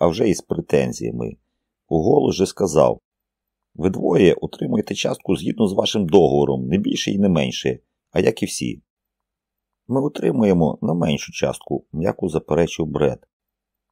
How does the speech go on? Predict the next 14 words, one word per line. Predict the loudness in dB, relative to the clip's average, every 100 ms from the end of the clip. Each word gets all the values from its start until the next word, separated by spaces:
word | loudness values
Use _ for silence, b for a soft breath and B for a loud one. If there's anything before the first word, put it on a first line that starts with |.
| -8
Для | -4
нього | -2 -2 -2
це | -2
була | -2 0
ціла | 0 0 2
промова, | 2 2 4 6 6 4 0
але | 0 0
на | 0
капітана | -2 -2 -2 0 0 0
вона | -2 0 0
не | -2
справила | -4 -4 0 0 0
жодного | 2 0 2 0 2
враження. | 2 2 2 -4 -8